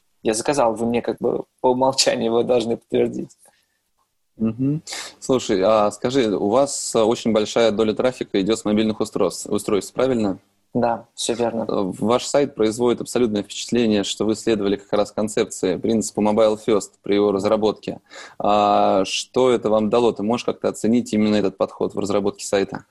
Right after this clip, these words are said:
Speaker 1: А, до конца две тысячи шестнадцатого года у нас был только десктопный вариант сайта,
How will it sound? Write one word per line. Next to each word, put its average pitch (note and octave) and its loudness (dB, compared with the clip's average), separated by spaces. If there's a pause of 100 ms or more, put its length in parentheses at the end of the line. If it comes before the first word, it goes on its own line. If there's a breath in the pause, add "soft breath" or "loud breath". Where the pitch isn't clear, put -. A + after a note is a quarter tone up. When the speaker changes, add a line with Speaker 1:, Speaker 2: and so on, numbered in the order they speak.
(760)
Speaker 1:
А, B2+ 2 (160 loud breath)
до D3+ 2 (680 loud breath)
конца C3 0
две B2 -2
тысячи C3 -2
шестнадцатого B2+ -2
года C#3 0
у - -4
нас B2 -4
был A#2+ -2
только A2+ 0
десктопный A#2 -2
вариант A2+ -2
сайта, C3+ 0